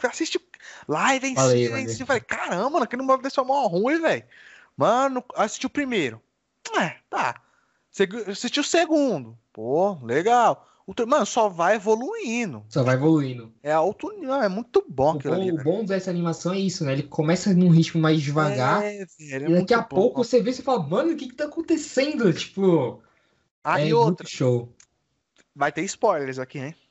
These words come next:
Speaker 1: Tem que
Speaker 2: Ah,
Speaker 1: ter.
Speaker 2: é, já vou avisando que
Speaker 1: Já coloca no título
Speaker 2: é,
Speaker 1: aí, spoilers aqui.
Speaker 2: não tem como a gente falar sobre a série, sobre a animação, se a gente não falar,
Speaker 1: É.
Speaker 2: não tem spoiler, né?
Speaker 1: Ó.
Speaker 2: Então,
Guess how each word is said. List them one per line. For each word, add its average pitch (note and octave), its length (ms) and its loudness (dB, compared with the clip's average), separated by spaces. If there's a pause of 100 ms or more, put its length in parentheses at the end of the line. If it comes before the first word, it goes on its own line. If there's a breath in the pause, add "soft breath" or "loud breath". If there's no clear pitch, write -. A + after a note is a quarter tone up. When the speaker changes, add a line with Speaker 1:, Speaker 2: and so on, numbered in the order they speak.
(140)
Speaker 1:
Tem - 100 -6
que B2+ 60 4
Speaker 2:
Ah, B2+ 100 2
Speaker 1:
ter. A#2+ 60 -4
Speaker 2:
é, A#2+ 200 -2
já A#2 160 -6
vou B2 100 -2
avisando B2+ 540 -2
que C#3+ 440 4
Speaker 1:
Já - 60 -20
coloca D3 380 2
no G#3+ 100 -2
título F#3 460 0
Speaker 2:
é, - 20 2
Speaker 1:
aí, C#3+ 60 -2
spoilers A#2 680 -8
aqui. - 200 -20
Speaker 2:
não C3+ 260 -2
tem C#3+ 240 0
como D3+ 420 4
a D3 60 4
gente C3 480 4
falar B2+ 340 2
sobre B2+ 260 -2
a C3 120 2
série, C3+ 680 0
sobre B2+ 220 0
a - 40 4
animação, B2+ 600 0
se B2+ 120 0
a C#3+ 40 4
gente C#3+ 200 0
não D3 200 6
falar, F3+ 640 2
Speaker 1:
É. F#3 40 -12
Speaker 2:
não F3 220 -10
tem D4 160 0
spoiler, F#3 600 4
né? C#3+ 220 -4 (200 loud breath)
Speaker 1:
Ó. G#2+ 80 -14 (220 loud breath)
Speaker 2:
Então, F3+ 420 2